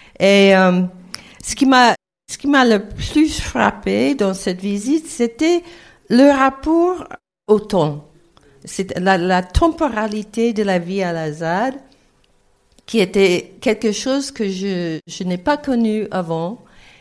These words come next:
et que plus tard, je pensais, « Ah, c'est ça que Henri Lefebvre voulait dire quand il parlait d'un temps approprié. » Et, euh, c'est une temporalité,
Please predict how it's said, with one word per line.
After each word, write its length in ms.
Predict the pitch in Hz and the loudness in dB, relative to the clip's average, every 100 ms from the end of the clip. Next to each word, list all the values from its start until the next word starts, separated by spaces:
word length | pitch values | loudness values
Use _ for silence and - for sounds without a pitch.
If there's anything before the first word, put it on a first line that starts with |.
| _ - | _ -4
et 240 | 196 202 | 0 0
que 120 | 202 233 | -4 -12
plus 180 | - 254 | -6 -6
tard, 360 | - 349 392 349 | 0 2 2 0
je 120 | - | -4
pensais, « 460 | 226 226 226 220 - | -2 -2 -2 -6 -4
Ah, 280 | 285 302 285 | -4 -2 -2
c'est 220 | - 233 | -2 -6
ça 280 | - 262 254 | -4 -2 -2
que 360 | 254 202 180 180 - _ _ _ - | -2 -2 -2 -6 -14 _ _ _ -4
Henri 340 | 185 185 190 | -2 0 0
Lefebvre 580 | 185 175 - 185 185 180 | 0 -2 -2 -2 -2 -6
voulait 320 | 175 170 165 | -8 -6 -8
dire 260 | 160 180 180 | -6 -6 -6
quand 260 | - 170 | -8 -10
il 100 | 180 | -10
parlait 420 | 180 233 226 262 262 | -4 0 2 2 2
d'un 240 | 220 196 | 0 -2
temps 420 | 196 254 247 247 - - _ - | 0 4 4 2 -4 -20 _ 2
approprié. » 1080 | 240 254 - 233 202 208 - 156 135 135 - _ _ _ - - - - _ | 2 4 4 4 2 -2 -6 -2 -2 -4 -10 _ _ _ -20 -20 -20 -20 _
Et, 400 | 190 196 196 196 | 2 6 8 8
euh, 300 | 185 180 170 165 - - _ _ _ _ _ _ _ _ - - - - - _ _ _ - | 6 4 2 -4 -8 -20 _ _ _ _ _ _ _ _ -20 -20 -20 -20 -20 _ _ _ -14
c'est 240 | - 240 | 0 4
une 120 | 233 | 4
temporalité, 1200 | 233 269 277 262 220 220 202 208 - 285 254 143 | 6 4 4 2 0 0 -2 -4 -4 -2 -2 -4